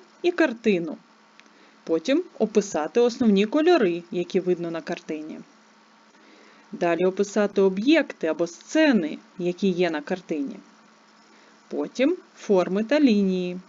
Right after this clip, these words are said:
І останнім, е, можна описати, яке враження справляє на вас картина.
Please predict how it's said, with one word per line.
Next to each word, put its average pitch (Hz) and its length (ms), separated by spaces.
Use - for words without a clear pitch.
І 247 120
останнім, 285 840
е, 220 380
можна 214 360
описати, 233 680
яке 220 260
враження 233 640
справляє 170 500
на 151 100
вас 147 200
картина. - 520